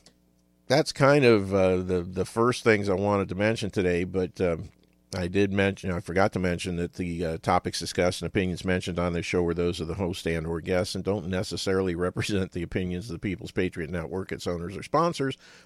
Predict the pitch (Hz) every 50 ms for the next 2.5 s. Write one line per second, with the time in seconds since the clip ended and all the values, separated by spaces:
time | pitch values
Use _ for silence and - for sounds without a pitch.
0 | _ - 175 156 131 117 107 101 98 90 87 87 85 87 87 - 95 87 85 87
1 | 87 90 92 90 92 87 85 98 92 87 87 82 85 85 - 90 92 87 85 85
2 | 90 - 78 76 76 87 87 95 123